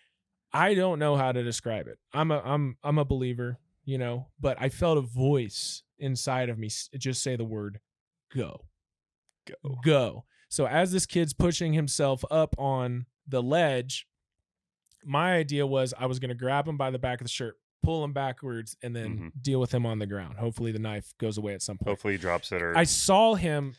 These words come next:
Speaker 1: take the knife, set it on the ledge so he could push himself up
Speaker 2: Ah, okay.
Speaker 1: so I could go up there.
Speaker 2: There's your
Speaker 1: So I
Speaker 2: window.
Speaker 1: go up the, yeah,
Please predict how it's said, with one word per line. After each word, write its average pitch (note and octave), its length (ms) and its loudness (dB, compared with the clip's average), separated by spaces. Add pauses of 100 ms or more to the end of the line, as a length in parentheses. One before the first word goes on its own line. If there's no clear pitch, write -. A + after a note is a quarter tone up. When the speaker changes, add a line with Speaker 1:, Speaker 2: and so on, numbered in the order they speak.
(140)
Speaker 1:
take F3+ 240 0
the D#3+ 80 2
knife, D#3 420 2
set F#3 360 2
it F3 80 -2
on E3 120 4
the D3 80 0
ledge D3 360 2
so C#3+ 160 -4
he C#3+ 120 0
could B2+ 200 -6
push D#3+ 240 2
himself C3 480 -2
up C#3+ 280 0 (240)
Speaker 2:
Ah, G#2 200 -2 (100)
okay. E2+ 220 -8 (560)
Speaker 1:
so C#3 180 2
I B2+ 100 2
could B2 200 -6
go B2 180 2
up A#2+ 180 -2
there. - 200 -10 (140)
Speaker 2:
There's E3 180 -10
your E3 60 -8
Speaker 1:
So E3 180 4
I D3 60 4
Speaker 2:
window. D#3 100 0
Speaker 1:
go E3 200 6
up F3 180 2
the, C3 140 -8
yeah, C3 220 2